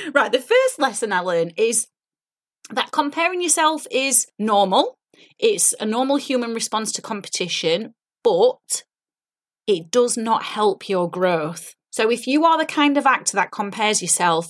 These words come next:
you've got to knock it on the head. You've got to stop it. You've got to stamp it out. I used to do this. I used to compare myself and I'd look at other actors and go, "Oh, they're prettier than me. They're better than me. I'm not good enough." And I'd put everybody else on a pedestal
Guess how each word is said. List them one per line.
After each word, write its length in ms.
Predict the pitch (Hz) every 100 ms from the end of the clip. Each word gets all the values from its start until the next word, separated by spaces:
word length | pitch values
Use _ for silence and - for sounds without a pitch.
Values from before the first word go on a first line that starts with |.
| -
you've 240 | 190 156 - _
got 240 | 440 415 -
to 140 | 196
knock 300 | 196 190 -
it 60 | 170
on 120 | 175
the 60 |
head. 340 | 170 180 160 -
You've 200 | 175 165
got 240 | 151 226 -
to 100 | 190
stop 320 | - 175 -
it. 60 | 165
You've 120 | 170
got 80 | 175
to 80 |
stamp 420 | 165 - 240 233 208
it 80 |
out. 400 | - 175 156 - _ _
I 140 | 262 330
used 220 | 311 -
to 80 | 180
do 180 | 175
this. 380 | 156 135 147 - - _ -
I 60 |
used 160 | 254 294
to 80 | -
compare 340 | 294 285 262
myself 420 | 220 170 175 160
and 100 | -
I'd 100 | 175
look 160 | 247 -
at 60 | -
other 160 | 214
actors 300 | 196 - 196
and 100 | 196
go, 80 | 190
"Oh, 120 | 208
they're 160 | 208 202
prettier 380 | - 214 202 190
than 160 | 196
me. 260 | 190 190 190
They're 180 | 196 190
better 280 | 190 - 185
than 140 | 185
me. 380 | 185 185 185 156 - - -
I'm 160 | 202 214
not 120 | 196
good 140 | 202 185
enough." 280 | 185 180
And 100 | -
I'd 100 | 175
put 200 | - 202
everybody 560 | 254 339 339 339 349 302
else 260 | 202 180 202
on 80 |
a 40 | 190
pedestal 680 | 208 175 - 175 147 151